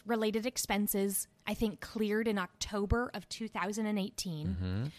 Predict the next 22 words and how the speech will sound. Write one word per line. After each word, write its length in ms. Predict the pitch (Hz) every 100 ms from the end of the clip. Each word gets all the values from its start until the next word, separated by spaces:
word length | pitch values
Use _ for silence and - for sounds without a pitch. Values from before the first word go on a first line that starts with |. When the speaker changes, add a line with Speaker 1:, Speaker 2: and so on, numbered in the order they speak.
| -
Speaker 1:
So 180 | - 285
Wallet 340 | 240 285 349
Win 120 | 294 262
is 120 | 220
certainly 460 | - 247 269 262
more 260 | 233 214 220
stabilized 920 | - - - 214 214 214 190 202 185
at 100 | 190
this 220 | 180 190 -
point. 500 | - 247 139 - - -
Speaker 2:
Yes. 200 | 80 - - - _
Speaker 1:
But 440 | 190 175 196 - - _ _ _ -
I'll 180 | 208 240
be 340 | 220 190 180 - -
totally 540 | - 247 247 277 277
frank 360 | 247 233 208 220
with 220 | 175 -
you 80 | 175
guys. 480 | 170 147 147 - - _ _
We 240 | 196 226 254
bottomed 500 | 220 196 220 254 208
out 280 | 170 196